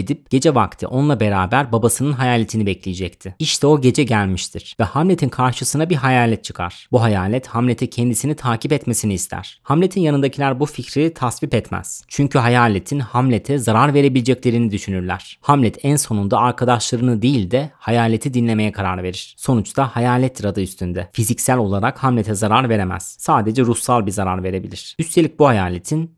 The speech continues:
babasının ruhu olma ihtimali de vardır. Hamlet hayaletle baş başa kaldığı an hayaletten bir ses duyar.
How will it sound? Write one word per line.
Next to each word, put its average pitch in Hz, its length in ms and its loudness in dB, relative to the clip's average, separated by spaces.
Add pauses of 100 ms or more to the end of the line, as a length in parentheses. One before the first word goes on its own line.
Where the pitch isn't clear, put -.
babasının 117 420 2
ruhu 110 220 2
olma 113 180 2
ihtimali 107 460 0
de 95 80 -2
vardır. 90 520 -6 (200)
Hamlet 175 360 4
hayaletle 151 580 2
baş 143 240 2
başa 139 220 0
kaldığı 120 400 2
an 120 360 2
hayaletten 127 680 0
bir 151 40 -2
ses - 340 -4
duyar. 90 400 -6